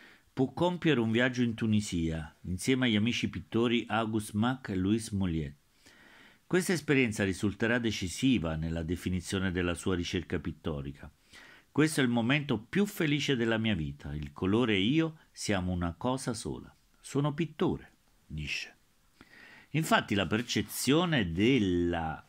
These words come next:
ricchezza cromatica dei paesaggi africani lo porta a realizzare piccoli acquarelli astratti molto luminosi, esposti al ritorno dal viaggio al primo salone della nuova secce-, secessione di Monaco.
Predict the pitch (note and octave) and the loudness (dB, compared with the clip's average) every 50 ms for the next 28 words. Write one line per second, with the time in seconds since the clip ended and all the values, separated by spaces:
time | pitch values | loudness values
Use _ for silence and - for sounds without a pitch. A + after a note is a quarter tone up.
0 | _ - F2+ F#2 F2+ F#2+ - - - _ - C#3+ E3 D#3 - - A#2+ G2+ - - | _ -12 -8 -4 -4 -4 -4 -6 -10 _ -2 -2 -2 -2 -2 -4 -6 -4 -4 -4
1 | F2+ E2+ E2+ G#2+ A2 F#2+ D#2 D2+ - - - D#2 C#2+ D#2 D#2 D2+ - - E2 E2 | -4 -2 0 0 0 0 -2 -4 -8 -10 -10 -8 -6 -6 -6 -6 -6 -6 -6 -6
2 | D#2+ - - G#2+ G#2+ G#2+ F#2+ F#2+ E2+ D#2+ - E2+ D#2+ - A2+ A#2 B2 A#2+ A#2 A#2 | -4 -2 -2 -2 -2 0 -2 -4 -4 -4 -6 -8 -6 -2 -2 -2 -2 -4 -6 -8
3 | A#2 - - - - - - - - - _ - A#2+ G#2+ G#2 E3 F3+ F3+ D#3+ - | -10 -16 -20 -20 -20 -20 -20 -20 -20 -16 _ -2 -2 -2 0 0 0 0 0 0
4 | C#3 A#2+ A2 A2 G#2 G#2 G#2+ G2+ G2 C#3 D#3 C#3 C3 A2+ G#2+ C3 D#3+ D#3 - - | 0 2 2 2 2 2 0 0 0 0 0 0 0 -2 -2 -4 -4 -4 -2 -2
5 | D3 B2 A#2 G#2+ G#2+ - A2+ A2 A2 A#2+ A#2+ A#2+ A2 G#2+ G#2 G#2 - - - A2 | 0 0 0 -2 -2 -2 -2 0 0 0 0 0 0 -2 -2 -4 -6 -6 -4 -2
6 | G#2 F#2+ - - - F#2+ F#2 G#2 C3 D#3 D#3+ D#3+ - C#3+ C3 B2 B2 A2+ A2 G#2+ | -2 -4 -6 -6 -4 -2 0 0 0 0 -2 -4 -2 -2 0 0 0 2 0 0
7 | F#2+ E2+ D2+ C#2 C#2+ - - - D2 D2 - - - - A2+ B2+ C3 - - - | 0 0 -4 -6 -8 -10 -10 -10 -10 -10 -10 -12 -6 -4 -4 -4 -4 -4 -4 -2
8 | A2 G2+ F#2 E2+ F2+ F#2+ F2 G#2+ G#2+ A#2 A#2+ A#2+ A#2 A2+ F#2 F#2 F2 F2 E2+ F#2+ | -2 -2 -2 -2 -4 -4 -2 -2 -4 -2 -2 -4 -4 -2 -2 -2 -2 -2 -2 0
9 | G#2+ A2+ A#2 A2 G2+ F#2+ F2 - - G2+ B2 C#3 C#3 B2+ A2+ - G#2 F#2 G2 G#2 | 0 0 -2 -2 -2 -4 -4 -4 -4 -2 -2 0 -2 -2 -4 -4 -2 -2 0 -2
10 | A2+ A#2 A2+ G#2 G2+ F2+ F2+ F2 F2 G2+ G#2+ G#2+ A2 G#2 - G#2 D#2+ - - - | -2 -2 -2 -2 -2 -2 -2 -2 -2 -2 0 0 -2 -4 -4 -8 -10 -10 -12 -12
11 | F2+ - - - - F#2+ E2 - - - G#2 G#2 - - F#2 E2+ D#2+ E2 D#2+ D#2 | -12 -12 -12 -8 -8 -8 -6 -6 -6 -6 -6 -6 -6 -6 -6 -4 -4 -4 -4 -4
12 | D#2+ D#2+ D#2+ D2+ C#2+ C#2 C#2+ C#2+ - - _ | -4 -4 -6 -6 -8 -10 -12 -14 -16 -20 _